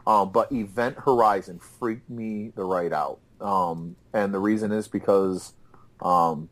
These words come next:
I actually do hold to the belief of demonic possession, um, in certain cases. So, um, just the unknown of that, um, logically, there are recorded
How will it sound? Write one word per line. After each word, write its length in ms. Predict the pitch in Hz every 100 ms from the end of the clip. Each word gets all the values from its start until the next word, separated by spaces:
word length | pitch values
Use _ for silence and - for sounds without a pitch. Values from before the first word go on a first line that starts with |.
| _ -
I 220 | 101 98
actually 600 | 95 95 - - 101 95
do 300 | 85 98 107
hold 440 | 101 127 131 139 -
to 440 | 135 131 135 131
the 160 | 131 127
belief 400 | 123 123 135 -
of 440 | 117 113 110 113 - 160 117 113
demonic 440 | 120 104 110 107
possession, 520 | - 104 104 - 160 160 _ _ - - _ -
um, 380 | 98 95 92 -
in 100 | 98
certain 260 | - 104 95
cases. 480 | 110 - 160 - - -
So, 520 | - 101 92 87 87 _ _ - -
um, 380 | 101 101 92 87 101
just 260 | 117 117
the 140 | 127 113
unknown 540 | 107 92 90 95 120
of 180 | 131 123
that, 520 | 127 127 139 - - - 101
um, 280 | 95 87
logically, 640 | 90 98 101 135 123 139 131
there 200 | 113 98
are 100 | 95
recorded 520 | 92 - 104 101 95